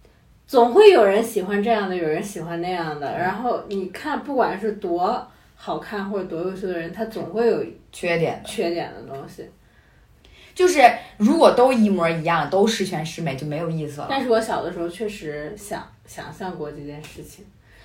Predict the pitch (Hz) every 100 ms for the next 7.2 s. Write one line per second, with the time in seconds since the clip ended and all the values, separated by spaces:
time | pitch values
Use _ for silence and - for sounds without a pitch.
0 | - - 208 190 185 165 151 - 165 175
1 | 185 185 151 - - - _ _ _ _
2 | _ - 190 202 202 214 220 170 151 123
3 | - - _ _ - - - - 294 -
4 | 392 359 349 381 320 349 - - - -
5 | - - - - - - 254 247 208 214
6 | 185 196 196 196 202 202 180 135 127 131
7 | 156 -